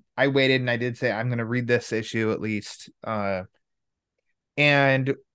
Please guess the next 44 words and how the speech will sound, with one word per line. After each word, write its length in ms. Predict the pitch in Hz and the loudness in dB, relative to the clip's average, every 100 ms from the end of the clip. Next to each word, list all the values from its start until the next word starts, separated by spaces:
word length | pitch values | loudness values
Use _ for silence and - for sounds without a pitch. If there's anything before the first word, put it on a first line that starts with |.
| _ _ _ _ _ - | _ _ _ _ _ -12
so 280 | - 143 135 | 4 6 6
then 140 | 127 | 4
a 40 | |
couple 240 | 127 139 139 | 2 2 2
days 240 | 131 123 | 2 0
after 500 | - 123 123 - 117 | -2 -2 -2 -2 -4
I'd 180 | 110 107 | -2 -6
started, 500 | - 139 123 107 101 | 0 2 4 0 -4
I 160 | - 113 | -4 -4
ended 200 | 113 107 | -2 0
up 180 | 107 - _ | -2 -4 _
reading 360 | 127 127 113 104 | -2 0 0 -2
it, 260 | 104 95 - | -4 -6 -6
and 160 | 113 | -4
I 80 | 110 | -2
found 260 | 107 123 117 | 2 2 2
it 100 | - | -2
to 140 | - 151 | -4 -2
be 120 | 165 | -2
better 520 | 131 175 135 120 123 | 4 6 8 6 4
than 120 | 131 | -2
my 100 | 117 | -2
initial 420 | 110 117 110 104 - | -2 -4 -6 -8 -4
feelings. 500 | 143 117 104 104 - _ _ - | -2 0 -2 -6 -12 _ _ -4
I 100 | 127 | 2
don't 240 | 139 127 | 4 4
know 140 | 131 127 | 2 2
that 120 | 120 | 4
I 80 | 120 | 4
will 120 | 113 | 2
last 320 | 110 110 - | 0 -4 -6
all 180 | - 113 | -4 -4
six 300 | - 110 - | -4 -10 -10
issues 300 | 98 113 113 | -10 -8 -4
of 100 | 127 | -4
this 140 | 127 | -4
series 380 | - 131 131 127 | -2 0 0 -2
because 300 | - 117 113 | -4 -4 -4
it 100 | 107 | -6
really 300 | 101 113 113 | -4 -2 -2
just 200 | 98 101 - _ - | -4 -10 -18 _ -10
isn't 340 | 101 95 - | -8 -10 -14
my 140 | 92 | -16
thing. 320 | 87 - 73 | -16 -16 -16